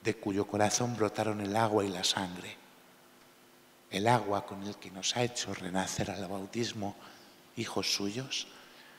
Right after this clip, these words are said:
la sangre con la que nos alimenta. No para que estemos en este mundo, sino para que podamos llegar al suyo. Vivamos, hermanos,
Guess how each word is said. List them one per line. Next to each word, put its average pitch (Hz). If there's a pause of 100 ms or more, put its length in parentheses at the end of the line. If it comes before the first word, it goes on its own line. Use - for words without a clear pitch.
(120)
la 107
sangre 127 (680)
con 98
la 101
que -
nos 101
alimenta. 98 (2250)
No 123
para 95
que 113
estemos 110
en 95
este 92
mundo, 90 (840)
sino 101
para 98
que 107
podamos 120 (500)
llegar 98
al 98
suyo. - (4000)
Vivamos, 113
hermanos, 104